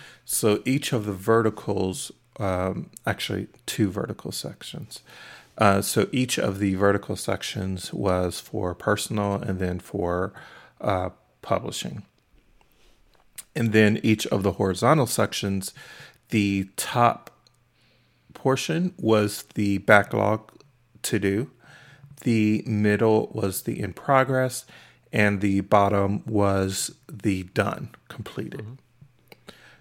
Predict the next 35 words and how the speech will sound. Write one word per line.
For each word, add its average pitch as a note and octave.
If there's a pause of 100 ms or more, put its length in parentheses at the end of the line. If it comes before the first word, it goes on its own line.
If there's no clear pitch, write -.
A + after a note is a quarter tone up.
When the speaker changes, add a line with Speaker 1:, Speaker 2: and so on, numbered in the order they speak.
Speaker 1:
So G#2
now G#2+ (200)
with G#2
the A2+
Kanban, G2
it's G2
set F#2+
up -
where G2
the -
left G#2
side F#2
of F#2+
the F#2+
board F#2
is A2
the -
backlog A2 (100)
of C3
items, D3 (640)
all A2+
using A2
sticky -
notes. A#2 (1000)
Then A2+
the A2
middle C#3+
section D3
has A2+
a G#2
low, G#2
medium, G2+
and G2
high G2+
vertical A2